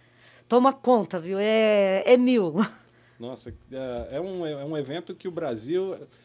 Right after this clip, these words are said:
Speaker 2: chegou em oitavo, se não me engano, né? No, em oitavo lugar geral em número
Speaker 1: Foi
Speaker 2: de medalhas
Speaker 1: oitavo.
Speaker 2: no Rio de Janeiro, né?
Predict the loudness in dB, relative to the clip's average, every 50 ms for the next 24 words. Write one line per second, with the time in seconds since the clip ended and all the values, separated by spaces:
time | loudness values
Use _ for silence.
0 | _ _ _ _ -10 -8 -8 -6 -6 -6 -8 -8 -6 -6 -4 -4 -4 -6 -10 -12
1 | -12 -10 -10 -8 -8 -8 -8 -10 -10 -10 -10 -10 -10 -10 -10 -10 -10 -10 -8 -8
2 | -8 -6 -6 -8 -8 -6 -8 -6 -6 -6 -6 -4 -4 -4 -4 -4 -4 -4 -6 -6
3 | -6 -6 -4 -4 -2 -2 -2 -2 -2 -4 -4 -4 -6 -4 -6 -8 -8 -8 -10 -8
4 | -6 -6 -6 -6 -6 -8 -10